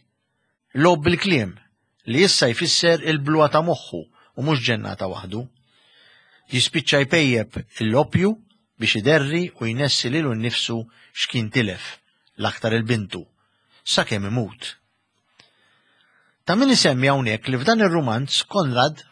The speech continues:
ħoloq karattru, il-kaptan Ingliż Tom Lingard, li kellu jidher fi tliet xogħlijiet tiegħu li saru magħrufa informalment bħala The Lingard Trilogy.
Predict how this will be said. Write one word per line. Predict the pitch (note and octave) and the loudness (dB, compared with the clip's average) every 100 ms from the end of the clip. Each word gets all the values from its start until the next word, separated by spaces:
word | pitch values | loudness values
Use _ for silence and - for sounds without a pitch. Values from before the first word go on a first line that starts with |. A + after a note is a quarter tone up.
| - | -2
ħoloq | C#3 C3+ | 0 0
karattru, | D#3 C3+ A2 - D3 G3 _ _ - | 0 2 0 -2 -4 -4 _ _ -4
il-kaptan | B2 - B2+ F3+ E3 C#3 | -2 0 2 2 2 2
Ingliż | B2 B2+ A#2+ - - | 2 0 0 -2 0
Tom | D3 C3 | 0 2
Lingard, | A#2+ G#2+ G2+ G#2+ C#3+ - _ - - - - | 0 -2 0 -2 -2 -8 _ -20 -20 -14 -6
li | D3+ | 0
kellu | A#3 G#3 E3+ | 2 2 4
jidher | G3 F#3+ G3+ | 4 4 2
fi | - | 0
tliet | C3+ G3+ G3 | -2 -2 0
xogħlijiet | - C#3 C#3+ C3+ | 0 0 0 -2
tiegħu | D3 G2+ F#2 _ _ _ - | -4 -4 -6 _ _ _ -4
li | B2 | 0
saru | F#3+ E3 A#2 | 2 2 2
magħrufa | A2+ E3+ D3 - A2 F#2 A2+ | 0 2 0 -2 -4 -4 -6
informalment | G#2+ A#2+ C3+ G#3 D#3 B2+ C#3+ - - _ _ - | -4 -2 2 2 2 0 -2 -8 -20 _ _ -2
bħala | D3 C#3+ C#3+ | 2 4 2
The | C3 C3+ | 2 0
Lingard | D#3+ C#3+ D3 C3+ B2 | 0 2 4 2 -2
Trilogy. | - D3 A2+ F#2 E2 | -6 -2 -2 -4 -10